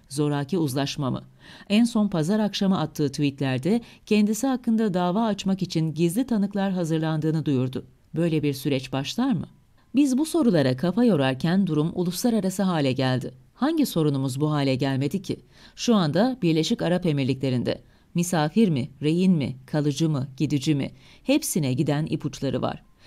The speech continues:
Birleşik Arap Emirlikleri ile iktidar kanlı bıçaklı olduğu için başlangıçta Peker açısından işler iyiydi. Çekimler,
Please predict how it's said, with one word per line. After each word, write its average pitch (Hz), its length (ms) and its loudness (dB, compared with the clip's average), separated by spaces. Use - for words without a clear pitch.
Birleşik 240 420 2
Arap 269 220 2
Emirlikleri 147 540 2
ile 123 220 2
iktidar 175 520 0
kanlı 185 340 2
bıçaklı 147 400 -2
olduğu 131 300 0
için 233 320 0
başlangıçta 220 760 2
Peker 240 320 2
açısından 139 580 -2
işler 196 340 0
iyiydi. 226 440 4
Çekimler, 139 540 -2